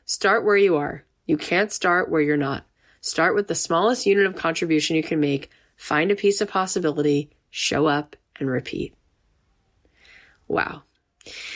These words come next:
Okay, I want to remind you, you can still join me for my five-day free twenty twenty Vision Challenge. Go to Kathyheller dot com slash challenge. We start today, Monday, January thirteenth. I'll be going live in this Facebook group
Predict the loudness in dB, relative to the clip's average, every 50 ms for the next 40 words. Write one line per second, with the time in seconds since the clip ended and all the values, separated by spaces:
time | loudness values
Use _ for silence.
0 | -14 -16 -12 -2 -2 0 2 2 2 2 4 2 2 4 4 4 4 4 4 4
1 | 4 4 4 4 4 2 2 2 2 0 -2 -4 -2 2 2 4 4 2 2 4
2 | 4 4 4 4 2 2 2 4 2 2 0 0 -2 -2 0 0 0 -2 -4 -2
3 | 2 2 2 4 4 4 2 2 2 0 -4 0 2 4 4 2 0 -2 -2 0
4 | 0 0 0 0 -2 0 0 0 2 0 0 0 -2 -4 -2 -2 -2 0 0 0
5 | 0 0 0 -2 -2 -2 -4 -4 -4 -2 2 2 2 4 4 2 2 2 0 -2
6 | -2 -2 -2 -2 -2 -2 -2 -2 -2 -2 -2 -4 -4 -2 0 0 0 2 0 0
7 | 0 0 0 -2 0 0 0 0 0 0 -2 -6 -6 -4 0 0 2 2 2 2
8 | 2 0 0 0 0 0 2 2 2 2 2 2 0 0 0 2 2 2 2 2
9 | 2 2 0 -2 0 2 2 4 4 2 2 -2 0 0 0 0 2 2 0 2
10 | 0 0 0 0 0 2 0 0 -2 -4 -8 -18 -20 -20 -20 -18 -6 -2 2 4
11 | 4 4 2 2 2 0 0 2 0 -4 -2 0 2 0 0